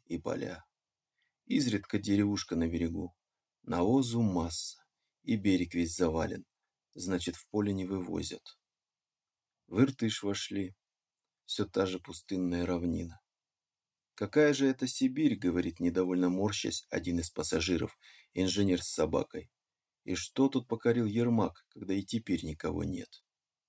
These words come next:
«Это, батюшка, всё от настроения зависит», — отвечает мрачный контролёр. «У меня был знакомый, и, знаете, его послали на Кавказ от пьянства лечиться. Но водки, конечно, ни-ни.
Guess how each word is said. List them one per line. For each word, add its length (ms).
«Это, 300
батюшка, 480
всё 240
от 80
настроения 680
зависит», — 540
отвечает 480
мрачный 420
контролёр. 640
«У 140
меня 240
был 160
знакомый, 640
и, 80
знаете, 540
его 200
послали 420
на 160
Кавказ 500
от 160
пьянства 440
лечиться. 600
Но 160
водки, 340
конечно, 460
ни-ни. 560